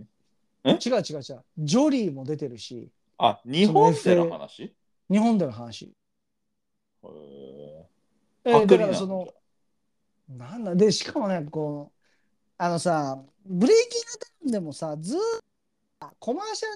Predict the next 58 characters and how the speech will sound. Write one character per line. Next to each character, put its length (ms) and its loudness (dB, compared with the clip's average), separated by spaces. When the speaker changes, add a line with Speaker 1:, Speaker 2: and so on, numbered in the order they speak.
Speaker 2:
ル 60 -6
流 60 -6
れ 80 -6
る 40 -4
じ 120 -4
ゃ 80 -6
ん。 20 -12
あ 60 -10
の、 80 -8
な 80 -6
ん 40 -10
か、 80 -6
イ 140 -2
ン-、 140 -6
あ 80 -8
の、 360 -8
Speaker 1:
う 60 -16
ん。 140 -4
Speaker 2:
あ 60 -6
の、 80 -8
メ 120 2
タ 160 4
バ 180 6
ー 20 0
ス 100 -6
の。 120 -18
Speaker 1:
メ 80 -20
タ 140 -20
バ 40 -20
ー 20 -20
ス 40 -20
み 400 -20
た 60 -20
い 40 -20
な。 60 -20
う 20 -20
ん。 40 -20
Speaker 2:
あ 140 -6
れ、 200 4
ザ 260 -2
ナ 160 -6
だ 100 -16
よ 60 -20
ね、 140 -20
確 240 -20
か 80 -18
ね。 180 -16
Speaker 1:
あ 300 -8
あ、 20 -20
そ 200 -12
う 180 -18
だ 20 -20
ね。 80 -20
Speaker 2:
そ 220 -2
の 200 -6
エ 140 -2
フ 140 -6
エ 20 -4